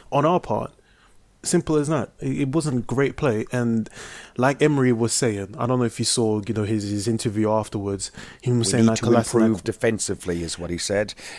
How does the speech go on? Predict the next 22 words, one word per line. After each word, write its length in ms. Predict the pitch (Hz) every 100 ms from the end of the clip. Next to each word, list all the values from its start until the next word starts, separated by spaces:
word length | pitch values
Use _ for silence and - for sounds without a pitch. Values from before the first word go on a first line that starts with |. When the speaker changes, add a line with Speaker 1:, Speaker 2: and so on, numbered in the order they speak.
| -
Speaker 1:
That 260 | 107 117 107
Speaker 2:
But 80 |
we 80 | 101
need 340 | 98 110 107 -
to 80 | 104
have 400 | - 98 - -
balance 420 | 104 101 95 -
and 160 | 92 98
not, 260 | 101 - 104 -
uh, 220 | 98 92 -
lose 300 | 92 95 92
out 180 | 98 90
our 120 | 87
attacking 440 | 87 - 85 - 92
chances. 560 | - 92 - 85 - - - - - -
We 220 | 104 98
perhaps 540 | 90 - 87 107 - 107
lost 240 | 113 -
a 40 |
bit 160 | 104 107
of 60 | 95
control, 580 | 98 - 117 117 117